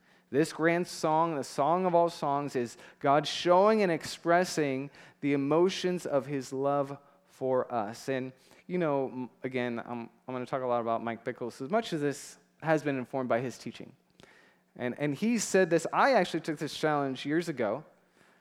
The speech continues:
a challenge to you, if, if this is new to you. Like, or if you're like, "I really need this, I really want this, God help me see this."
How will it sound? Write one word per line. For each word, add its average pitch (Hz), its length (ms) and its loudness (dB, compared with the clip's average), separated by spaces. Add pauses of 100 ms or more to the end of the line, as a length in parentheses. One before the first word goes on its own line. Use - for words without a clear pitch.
(580)
a 147 60 0
challenge 190 420 2
to 214 80 0
you, 214 320 4
if, 135 180 -2
if - 140 -4
this 233 200 0
is 170 140 -4
new 190 240 2
to 208 80 0
you. 90 240 -6 (500)
Like, 117 240 -6
or 135 120 2
if 143 80 -4
you're 147 100 2
like, 147 220 -2
"I 160 120 4
really 220 280 4
need 160 180 0
this, 160 240 -2
I 139 80 2
really 180 240 2
want 139 220 0
this, 120 160 -6
God 165 240 2
help 165 420 2
me 160 160 -2
see 160 280 0
this." 120 440 0